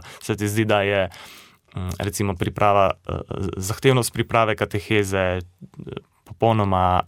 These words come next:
em, torej prevelika, brez skrbi. Važno je, da ko vidiš otroke, eh,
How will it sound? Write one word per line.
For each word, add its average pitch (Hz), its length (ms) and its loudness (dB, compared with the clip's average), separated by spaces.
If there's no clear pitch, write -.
em, 87 480 -4
torej 92 240 -4
prevelika, 101 600 2
brez 98 160 0
skrbi. 110 440 4
Važno 107 420 4
je, 107 220 4
da 104 260 4
ko 107 320 0
vidiš 104 480 0
otroke, 113 440 2
eh, 107 120 0